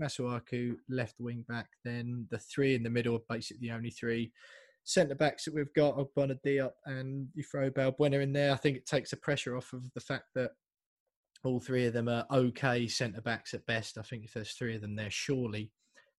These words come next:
there's a, a little bit less chance of them letting a few goals in. And then I think you have a midfield three of Souček, uh, Rice, and Fornals. And then I think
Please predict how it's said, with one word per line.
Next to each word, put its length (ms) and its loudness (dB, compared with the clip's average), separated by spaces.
there's 300 -4
a, 280 -8
a 40 -6
little 200 0
bit 160 -10
less 200 -6
chance 420 -6
of 100 -10
them 180 -4
letting 200 -6
a 40 -12
few 240 -4
goals 320 -4
in. 200 -2
And 80 -4
then 120 2
I 60 2
think 220 -4
you 120 0
have 140 0
a 40 -2
midfield 460 0
three 480 0
of 360 2
Souček, 680 0
uh, 280 -4
Rice, 520 -2
and 320 -4
Fornals. 760 -4
And 140 -4
then 120 -2
I 100 -2
think 280 -4